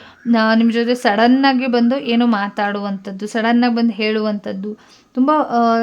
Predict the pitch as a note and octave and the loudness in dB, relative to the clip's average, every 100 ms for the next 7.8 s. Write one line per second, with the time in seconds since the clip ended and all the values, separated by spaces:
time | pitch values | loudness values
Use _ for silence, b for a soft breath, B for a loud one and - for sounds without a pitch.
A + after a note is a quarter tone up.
0 | A#3 A3+ A3 A3+ B3+ C4 B3+ A#3+ A3 A#3 | -2 -2 -2 0 -2 0 0 2 -2 -4
1 | A3+ G#3+ F#3+ A3 A3+ A3 - - G#3 G#3 | -4 -4 -6 -4 -4 -4 -8 -8 -4 -2
2 | A3 A#3 A3 G#3+ G#3+ G#3 A3 G#3+ G3+ G#3+ | 0 0 0 -2 -4 -6 -8 -8 -6 -4
3 | G#3 G#3 G3 G3+ G3+ b b b _ _ | -4 -6 -6 -8 -10 b b b _ _
4 | _ _ _ _ _ - - _ _ _ | _ _ _ _ _ -20 -20 _ _ _
5 | _ _ _ _ _ - B3+ B3+ B3 G#3+ | _ _ _ _ _ -6 0 4 2 0
6 | - - A#3+ C#4 C#4 C#4 B3 A#3 B3 B3 | -14 -12 -4 -4 -2 0 2 2 0 -4
7 | G3+ G#3+ _ _ B3+ B3+ B3 | -6 -8 _ _ -2 0 2